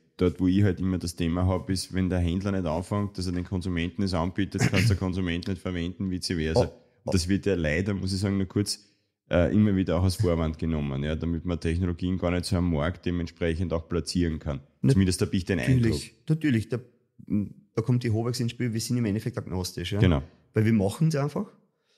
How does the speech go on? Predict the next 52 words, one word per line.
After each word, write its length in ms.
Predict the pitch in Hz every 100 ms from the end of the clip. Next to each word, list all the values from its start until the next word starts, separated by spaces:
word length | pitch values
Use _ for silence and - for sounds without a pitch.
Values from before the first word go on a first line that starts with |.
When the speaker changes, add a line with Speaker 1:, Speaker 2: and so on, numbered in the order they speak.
| _ -
Speaker 2:
Äh, 360 | 117 117 110
wir 80 | 110
setzen 340 | 104 113 - 135
auf 120 | 127
neue 200 | 123 120
Technologien, 680 | 117 127 123 123 120 120 117
wir, 180 | 113
wir 100 | 107
schauen 180 | 107 110
uns 120 | 110
auch 80 | 117
junge 280 | 110 113 120
Partner, 400 | 120 101 113 113
junge 220 | 113 120
Firmen 320 | 117 120 110
an, 280 | 92 95 117
mit 140 | 117 110
denen 160 | 110
wir 80 | 107
dann 100 | 104
zusammenarbeiten. 800 | - 101 123 123 131 131 156 151
Das 100 | 139
ist 80 | 113
überhaupt, 320 | 117 113 -
das 160 | 113 -
war 80 | 120
jetzt 160 | 117
nicht 160 | 117 104
wertend 340 | 101 - 113
von 80 | -
meiner 180 | 98 101
Seite, 200 | 101 95
das 120 | 101
war 80 | 107
einfach 140 | 104
nur 120 | 113 107
ein 60 |
Aufzeigen 360 | - 98 - 107
von 120 | 107
einem 100 | 101
Problem, 400 | 101 95 98 117
das 100 | 101
Speaker 1:
Mhm. 60 | 98
Speaker 2:
einfach 140 | 107
am 80 | 104
Markt 260 | 101 101 -
da 60 |
Speaker 1:
Ja, 100 | 101
Speaker 2:
ist. 140 | 113 147
Speaker 1:
absolut, 160 | 110 95
ja. 120 | 95 _ _ _ _ 123 120 117
Speaker 2:
Ähm, 220 | 113